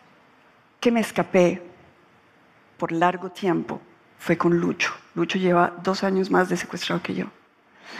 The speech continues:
Y tomamos la decisión de amarrarnos con cuerdas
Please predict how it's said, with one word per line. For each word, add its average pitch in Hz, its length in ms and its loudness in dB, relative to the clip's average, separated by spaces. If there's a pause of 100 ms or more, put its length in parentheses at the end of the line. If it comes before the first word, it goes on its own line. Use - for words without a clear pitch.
(720)
Y 208 300 4 (800)
tomamos 220 360 4
la 262 100 4
decisión 190 600 0
de 208 120 2
amarrarnos 190 720 2 (1120)
con 185 140 0
cuerdas 170 680 0